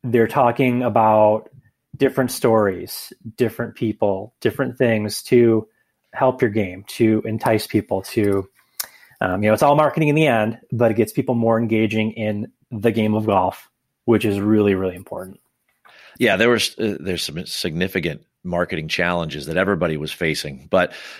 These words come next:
Speaker 2: can you think of a couple examples? I mean, it really seemed like they got a lot of player buy-in as well.
Speaker 1: Yeah.
Speaker 2: I guess those guys had, and gals had some free time as well.
Speaker 1: <laughs>
Speaker 2: Can you think of a couple of, uh, um, examples where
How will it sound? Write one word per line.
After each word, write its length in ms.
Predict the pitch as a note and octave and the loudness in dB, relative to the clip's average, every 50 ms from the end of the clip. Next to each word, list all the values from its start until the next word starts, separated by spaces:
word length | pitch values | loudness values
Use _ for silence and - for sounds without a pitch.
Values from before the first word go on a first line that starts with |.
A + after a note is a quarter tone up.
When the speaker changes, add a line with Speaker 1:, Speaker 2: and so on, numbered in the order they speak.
| - | -4
Speaker 2:
can 100 | - F3 | 0 0
you 80 | F3 F3+ | 2 2
think 160 | E3+ A#3+ - | 2 2 2
of 80 | C4 A#3+ | 2 2
a 60 | A#3 | 2
couple 320 | - F#3 F#3+ E3+ F3 E3+ | 2 0 2 2 2 2
examples? 760 | D#3 B2+ G#2+ G#2+ B2 A#2+ B2 A#2+ - - E2 D#2 D#2 D#2+ - - | 2 2 0 0 0 0 0 0 0 0 0 0 -2 -4 -8 -8
I 80 | - G#2+ | -6 -4
mean, 120 | A2 A#2 | -4 -4
it 240 | A#2+ - - A#2 - | -4 -4 -6 -8 -6
really 220 | C#3 D#3 F3 G3 G3 | -4 -2 0 0 0
seemed 220 | - - F3 D#3 | 0 -2 -2 -2
like 100 | C#3 - | -2 -2
they 80 | - G#2+ | -2 0
got 160 | A2+ A2+ A2 | 0 2 2
a 60 | G#2 | 2
lot 140 | G#2+ G2+ F#2 | 2 2 0
of 80 | - | -2
player 420 | - - - G#2 A#2 B2 A2+ F#2+ D#2+ | -4 -4 0 2 2 4 2 2 0
buy-in 500 | D2 F2 E2 D#2 D#2+ D#2 D2+ D#2 D2 D2 | 0 0 0 0 0 -2 -4 -6 -8 -10
as 160 | D2+ - - | -12 -8 -2
well. 460 | E2+ G2 G#2 G#2+ F2 D#2+ D2+ C#2+ - - - _ _ _ _ _ | 0 2 4 4 2 0 -2 -6 -12 -20 -20 _ _ _ _ _
Speaker 1:
Yeah. 200 | - G#2 G2 G2 G2 - _ _ _ _ _ | -4 -2 -2 -2 -4 -6 _ _ _ _ _
Speaker 2:
I 100 | - G2 | -2 0
guess 160 | F#2+ G#2 - | 0 0 0
those 220 | - G#2+ A2 A2+ | 2 2 2 2
guys 240 | G#2+ A#2 A2 A#2 A#2 | 2 0 0 0 0
had, 260 | G#2 A2 A2 G#2 - - - | 0 0 0 0 -2 -4 -8
and 400 | G2 F2+ F#2 F#2+ - F#2+ F#2+ F#2+ | -6 -6 -6 -4 -4 -4 -2 -2
gals 320 | F2+ G2 G2 G#2 A2 G#2+ | 0 0 2 2 0 0
had 160 | - G2 F#2 - | 0 -2 -4 -4
some 140 | - E2 | -6 -10
free 260 | D#2 - - G#2+ G#2+ G#2 | -10 -6 -2 -2 -2 -2
time 320 | - A2 G2 G2+ G2+ F#2 | 0 0 0 0 0 0
as 160 | F2+ E2 - | -2 -4 -4
well. 380 | F2+ F#2 G2 G#2 A2 B2+ C3+ C3 | 0 2 4 4 4 4 2 0
Speaker 1:
<laughs> 120 | - - - - - - D#3+ - | -4 -8 -10 -4 -2 0 0 2
Speaker 2:
Can 120 | - D#3+ D#3+ | 2 2 2
you 60 | D3+ | 2
think 200 | - G#3 G#3+ G#3+ | 2 2 2 2
of 80 | F3+ | 2
a 40 | F3 | 2
couple 380 | - - D3 D3 - D3+ C#3 B2+ | 2 0 0 2 2 4 4 4
of, 240 | B2 A#2+ G#2+ F#2+ A#2 | 4 4 2 2 2
uh, 300 | A2+ A2 G#2 F#2+ F#2 - - - - _ _ - - - | 2 4 4 2 0 -4 -8 -20 -20 _ _ -8 -4 -2
um, 240 | - C3 A#2+ A2 F#2+ - - - | 0 0 0 -2 -4 -8 -8 -2
examples 1040 | - C3+ C3+ A2+ G#2+ G2 C3 C#3 D#3 F3 - - D#2+ C#2+ D2 F2 G2 - - - - _ | 0 0 0 2 2 2 2 2 2 2 0 -2 -4 -4 -4 -6 -8 -12 -14 -16 -14 _
where 520 | - B2 A#2 A2+ A2 G#2+ G#2 G#2 G2+ G2 | -2 2 2 4 4 4 4 2 2 0